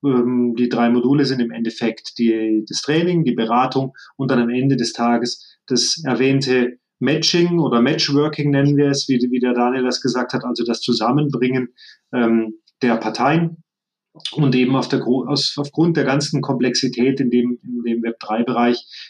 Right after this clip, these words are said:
steht halt für uns jetzt aktuell im Vordergrund das Training und die Wissensvermittlung. Das ist absolut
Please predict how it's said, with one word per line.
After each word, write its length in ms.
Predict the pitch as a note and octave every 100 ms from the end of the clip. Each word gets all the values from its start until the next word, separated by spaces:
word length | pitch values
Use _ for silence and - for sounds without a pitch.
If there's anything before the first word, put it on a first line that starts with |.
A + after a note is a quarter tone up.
| -
steht 320 | - C3+ C3+
halt 180 | C3+ A#2
für 140 | C3
uns 400 | C#3 C#3+ E3+ D#3+
jetzt 240 | C#3+ -
aktuell 500 | C3 B2 - B2+ C3
im 80 | B2+
Vordergrund 640 | - B2 B2 B2+ C3 B2+
das 160 | B2 -
Training 400 | - B2 C3+ C#3
und 120 | A#2+
die 120 | A2+
Wissensvermittlung. 840 | A2+ A#2+ C3+ - C3+ B2 A#2+ A2+ G#2+
Das 160 | A2 -
ist 160 | A#2 -
absolut 520 | - - C#3 B2 B2+